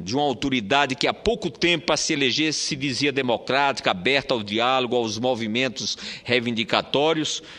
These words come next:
com a problemática da segurança. Segurança é vida. É a sua,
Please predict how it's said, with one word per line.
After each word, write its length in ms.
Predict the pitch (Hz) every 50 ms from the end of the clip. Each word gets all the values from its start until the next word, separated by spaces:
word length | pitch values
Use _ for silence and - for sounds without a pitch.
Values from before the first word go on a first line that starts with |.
| - - - -
com 180 | - 156 160
a 80 | 147 127
problemática 840 | - 147 139 131 123 135 120 110 104 110 113 117 107 - - 110
da 140 | 101 104 104
segurança. 800 | - - - 95 92 92 87 82 78 - - - - - - - - - - - - - _ _ _ - - - - - -
Segurança 540 | - - - 95 104 113 123 127 - - 143
é 60 | 120
vida. 460 | 104 135 208 226 214 170 85 78 - - - - - - - - - - - - - - - -
É 340 | - - - 104 101 92 87 - - -
a 120 | 85 85
sua, 600 | - - - - 165 170 175 175 165 156 143 -